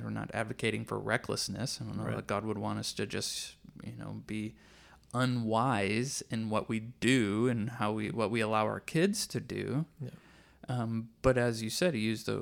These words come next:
Speaker 1: uh, word of, uh, you know, a cultural idol in
Speaker 2: Mm-hmm.
Speaker 1: safety, and, and it is, 'cause we're, we're just, like I s-, like I said, we've been, we're hyper aware of the risks that are involved that, uh, just goads this fear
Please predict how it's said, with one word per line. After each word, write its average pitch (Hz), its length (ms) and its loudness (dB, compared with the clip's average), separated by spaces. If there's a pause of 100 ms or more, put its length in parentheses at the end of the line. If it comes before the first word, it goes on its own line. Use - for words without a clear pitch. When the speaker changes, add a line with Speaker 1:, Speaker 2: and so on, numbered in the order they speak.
Speaker 1:
uh, 110 200 -6
word 113 320 -4
of, - 460 -12
uh, 117 120 -6 (100)
you 113 120 -6
know, 104 140 -8
a 104 60 -10
cultural - 600 -6
idol 123 640 -2
in 123 80 -6
Speaker 2:
Mm-hmm. 117 200 -2
Speaker 1:
safety, 110 560 -6
and, 117 160 -6 (480)
and 127 160 4
it 143 80 4
is, 151 320 2
'cause - 420 -4
we're, 117 520 -2
we're 117 140 -2
just, - 440 -6
like 113 160 -6
I 104 40 -8
s-, - 120 -8 (240)
like - 100 -12
I - 60 -16
said, 143 240 -2
we've 113 160 -8
been, - 140 -6
we're 113 180 -4
hyper 131 480 2
aware 113 320 2
of 117 160 -4
the 110 100 -2
risks 123 500 2
that 107 140 0
are 107 60 0
involved 110 440 -4
that, 104 180 -4 (100)
uh, 110 220 -6 (160)
just - 420 -8
goads 123 420 2
this 110 220 0
fear 135 720 2